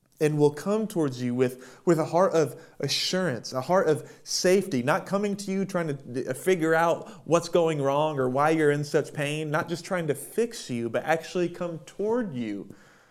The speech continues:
see you, what you're feeling, knowing what you're feeling, and assure you that in the, in that person's presence, you are safe.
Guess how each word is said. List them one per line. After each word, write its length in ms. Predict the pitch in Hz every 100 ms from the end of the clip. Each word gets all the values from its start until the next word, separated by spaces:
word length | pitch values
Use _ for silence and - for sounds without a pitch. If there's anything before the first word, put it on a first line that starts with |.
| _
see 540 | - - - 247 247 190
you, 400 | 147 117 104 - _ _ _
what 280 | - 170 226
you're 100 | 202
feeling, 680 | 196 202 214 196 123 113 135
knowing 380 | 185 233 226
what 160 | 190 196
you're 120 | 156
feeling, 540 | 139 175 180 139 104 - _ _ _ _ _ _ _ _ _ -
and 120 | 143
assure 500 | 139 - - 196 190
you 260 | 160 123 117
that 320 | 123 120 -
in 300 | 156 180 185
the, 580 | 185 131 151 156 - -
in 280 | 147 185 180
that 240 | 165 165
person's 460 | - 160 151 147 131
presence, 720 | - 143 117 107 104 - - _ _ _
you 260 | - 131 127
are 160 | 117 113
safe. 540 | - 104 98 - -